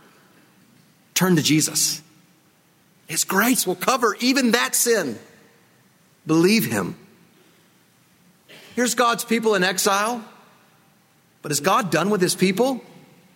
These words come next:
No. To their surprise, God is going to come to his people. Look down at verse three.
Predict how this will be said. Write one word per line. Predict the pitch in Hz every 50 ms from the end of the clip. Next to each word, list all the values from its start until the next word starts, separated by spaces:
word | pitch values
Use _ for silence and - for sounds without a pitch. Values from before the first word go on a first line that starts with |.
| _ _ _ _ _ _ _ _ _ -
No. | 120 151 170 180 156 123 95 82 - - - - _ _ _ _ _ _ _ _ _ _ _ _ _ _ _ _ _ -
To | -
their | 151 160
surprise, | 151 - 165 - - 165 180 180 175 170 160 -
God | - 170 160 165 156
is | 151 135
going | - 165 156 151 143
to | 151 139 120
come | - - - - 190 208 202 185 165 139 120 101 - - - - - _ _ _
to | - 196 160
his | 151 143 -
people. | - 156 135 - - 101 87 - - - - - _ _ _ -
Look | 190 185 160
down | 175 170 170
at | 165 139
verse | 127 147 143 - -
three. | - 147 151 139 123 110 95